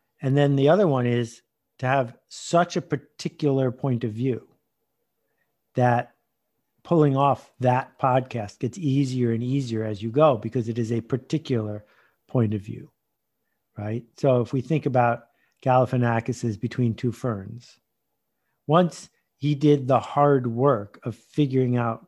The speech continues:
what that T V show was like, making each episode of the T V show was easier than being the best informed, best practiced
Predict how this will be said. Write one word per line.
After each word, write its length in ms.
what 220
that 240
T 140
V 160
show 260
was 280
like, 480
making 380
each 320
episode 420
of 80
the 60
T 200
V 120
show 180
was 320
easier 880
than 540
being 540
the 220
best 380
informed, 640
best 320
practiced 680